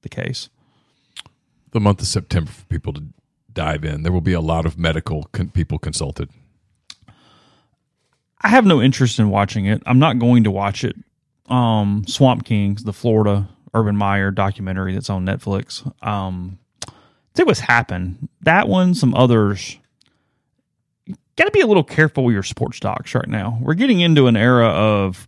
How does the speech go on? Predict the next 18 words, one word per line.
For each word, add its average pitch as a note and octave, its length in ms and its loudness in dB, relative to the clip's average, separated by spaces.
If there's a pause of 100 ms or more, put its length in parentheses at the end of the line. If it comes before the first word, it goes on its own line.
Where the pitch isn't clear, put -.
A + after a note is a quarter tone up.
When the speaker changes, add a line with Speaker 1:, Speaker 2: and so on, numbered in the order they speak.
(140)
Speaker 1:
promotion C#3 760 4
more C3 200 4
than A#2+ 140 4
documentary, A#2+ 640 4
and C#3+ 140 2
Speaker 2:
Yep. A#2 60 4
Speaker 1:
they're A2+ 100 4
not C#3 220 4
really C#3+ 220 2
labeled C3+ 540 0
as C#3+ 240 2
such. - 520 0 (140)
Um, A2 640 0
'cause, A#2 140 2
I A2 40 2
mean, G#2+ 120 2
I G#2+ 40 -2
see A2+ 400 2